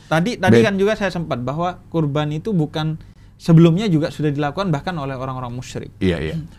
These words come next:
Speaker 2: Tapi di ritual-ritual itu ada yang memang sekebo-kebonya dikasih,
Speaker 1: Betul.
Speaker 2: disembelih,
Speaker 1: Iya.
Speaker 2: yang dianggap untuk kedewanya gitu.
Speaker 1: Hmm.
Speaker 2: Nah, kalau bedanya dengan yang kita apa nih?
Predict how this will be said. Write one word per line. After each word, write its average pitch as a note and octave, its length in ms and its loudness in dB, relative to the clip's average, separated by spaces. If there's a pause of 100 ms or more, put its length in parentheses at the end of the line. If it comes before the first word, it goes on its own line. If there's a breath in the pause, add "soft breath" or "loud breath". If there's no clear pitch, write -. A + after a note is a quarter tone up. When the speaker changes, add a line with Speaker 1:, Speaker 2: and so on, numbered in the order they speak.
Speaker 2:
Tapi A2+ 300 0
di C#3+ 180 4 (140)
ritual-ritual A#2+ 800 0
itu A#2+ 160 0
ada C#3 180 0
yang C#3+ 240 0
memang D3+ 400 0
sekebo-kebonya D3 1300 2
dikasih, E3 560 2 (1000)
Speaker 1:
Betul. - 60 -20
Speaker 2:
disembelih, B2 540 4
Speaker 1:
Iya. C3 220 -4 (140)
Speaker 2:
yang C3+ 180 2
dianggap C3 320 2
untuk A#2+ 180 0
kedewanya A#2 600 2
gitu. F2 180 -2
Speaker 1:
Hmm. B2 240 -4
Speaker 2:
Nah, A2+ 160 0
kalau B2+ 220 2
bedanya E3 440 4
dengan D3 260 2
yang C3 120 0
kita C#3+ 320 -2
apa F2 160 -6
nih? E2 140 -10